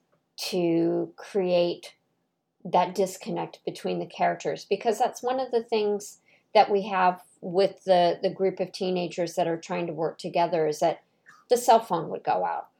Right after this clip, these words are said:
Well, we've had that before, and it do-, Ian does kind of rely on that a few times,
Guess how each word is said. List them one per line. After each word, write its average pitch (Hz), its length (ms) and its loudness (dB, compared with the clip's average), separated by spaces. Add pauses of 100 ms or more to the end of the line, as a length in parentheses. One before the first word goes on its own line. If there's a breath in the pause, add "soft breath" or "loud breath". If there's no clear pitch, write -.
(180)
Well, 262 180 8
we've 269 120 2
had 262 340 0
that 170 220 0
before, 170 720 0
and 202 220 2
it 202 200 -4
do-, 220 300 6 (340)
Ian 240 240 4
does 247 240 6
kind 285 240 -4
of 247 60 0
rely 185 320 6
on 170 140 0
that 175 160 0
a 165 40 -4
few 165 280 -6
times, 165 600 -6